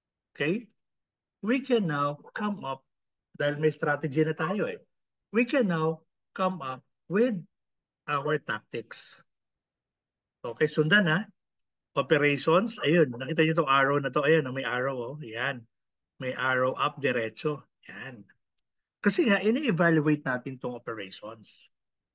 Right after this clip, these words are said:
Di ba? Tapos, saka tayo gagawa ng strategy kasi naano natin siya, na-review na natin. Okay? So, ito ulit yung arrow. Ayun.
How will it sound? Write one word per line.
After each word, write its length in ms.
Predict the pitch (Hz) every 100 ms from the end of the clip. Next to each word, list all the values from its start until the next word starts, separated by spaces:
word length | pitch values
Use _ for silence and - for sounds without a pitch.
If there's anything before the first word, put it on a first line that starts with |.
| _ _ _ _ -
Di 140 | 113
ba? 260 | 98 110 - _ _ - 605 - - _ _ _ _ _ _ _ _ _ _
Tapos, 720 | - 311 - 196 196 202 - -
saka 160 | 330
tayo 320 | 262 220 214
gagawa 400 | 185 165 156 147 143
ng 80 | 147
strategy 720 | 151 - 269 254 170 190 185
kasi 640 | 185 - 165 160 180 196 180 _ _ _ _ _ _ _ _ _ -
naano 320 | 202 208 208
natin 300 | 202 175 151
siya, 160 | - 180
na-review 480 | 156 143 147 131 143
na 100 | 135
natin. 480 | 127 101 - 110 107 - - _ _ _ -
Okay? 340 | 120 190 247 _ _ _ _ _ -
So, 300 | - 147 127
ito 160 | 165
ulit 260 | 156 160 156
yung 140 | 151
arrow. 420 | 131 135 151 151
Ayun. 880 | 113 131 151 170 175 170 135 123 117